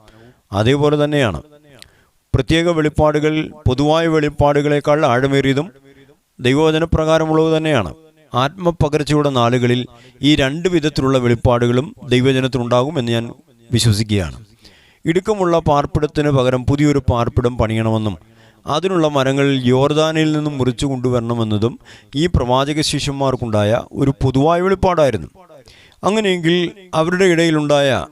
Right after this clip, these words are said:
പ്രത്യേക വെളിപ്പാട് എന്തായിരുന്നു? ഓരോരുത്തൻ ഓരോ മരം മുറിക്കുക എന്ന ലക്ഷ്യവുമായി പ്രവാചക ശിഷ്യന്മാർ യോർദാനിലേക്ക് പോകുവാൻ തുടങ്ങുമ്പോൾ അവരിലൊരുത്തൻ, ആ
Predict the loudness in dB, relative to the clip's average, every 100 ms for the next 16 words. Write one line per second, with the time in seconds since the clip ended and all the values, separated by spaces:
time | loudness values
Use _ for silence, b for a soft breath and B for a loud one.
0 | -16 -20 -14 -4 -4 0 0 2 0 0
1 | 0 0 0 0 2 2 -2 -4 -8 -16
2 | -20 _ _ _ _ _ -4 0 2 2
3 | 0 -2 -4 -6 -10 -2 0 2 2 0
4 | 0 0 0 -2 0 0 2 0 0 -2
5 | -2 -2 -2 -6 -16 _ -4 0 0 0
6 | -2 -2 -2 -2 -2 -2 0 0 0 0
7 | 0 0 -2 -4 -4 -2 0 0 0 -2
8 | -2 -2 -2 -2 -4 -14 b b b b
9 | b b b -6 -2 -2 0 -2 -2 -2
10 | -4 -6 -20 -20 _ -10 -2